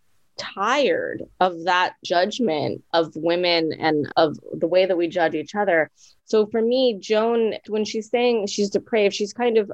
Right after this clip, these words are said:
owning the language that's being used against her.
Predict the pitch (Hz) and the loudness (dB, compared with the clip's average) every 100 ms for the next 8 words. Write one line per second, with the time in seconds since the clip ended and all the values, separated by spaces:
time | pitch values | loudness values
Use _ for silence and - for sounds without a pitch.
0 | - 202 208 208 196 180 - _ 170 165 | 0 2 4 2 0 -2 -6 _ -10 -2
1 | 185 175 170 180 185 175 156 - 165 - | 0 0 2 0 0 0 -2 0 -4 0
2 | 175 160 147 156 151 - 147 143 143 139 | 0 2 0 -2 -2 -2 0 2 0 -4
3 | - 165 180 | -2 0 0